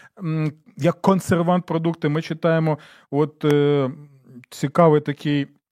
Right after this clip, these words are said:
м, коментар в моїй сучасній, сучасному перекладі. «Заповіт солі — це метафора, що підтверджувала довговічність.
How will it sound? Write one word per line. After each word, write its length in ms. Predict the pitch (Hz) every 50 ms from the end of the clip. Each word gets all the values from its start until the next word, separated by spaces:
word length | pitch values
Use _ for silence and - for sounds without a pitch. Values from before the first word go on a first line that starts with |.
| _ _ _ -
м, 600 | 127 127 127 127 127 127 127 127 123 123 123 131 -
коментар 640 | - - 170 165 165 160 151 - - 190 185 160 143
в 400 | 131 117 123 139 143 143 143 135
моїй 340 | 131 135 135 139 147 147 139
сучасній, 880 | - - 135 117 - 160 147 147 - - 151 147 143 139 131 143 143 - _ _ _ _ - 143
сучасному 500 | - - 139 131 - 156 139 - 147 139
перекладі. 520 | - 160 151 151 - - 127 113 110 110 - - - - _ - _ _ _ - -
«Заповіт 460 | 120 120 160 151 - 175 175 170 156
солі — 340 | - - 202 247 269 233 214
це 180 | 156 - - 156
метафора, 680 | 147 147 143 - - 165 170 214 - - 202 190 185
що 220 | 170 - - 160 -
підтверджувала 800 | - 151 135 - - 143 170 185 180 156 160 165 165 165 165 151
довговічність. 1300 | 127 117 160 165 127 110 160 170 151 135 165 180 - - - - 151 135 120 - - - - - -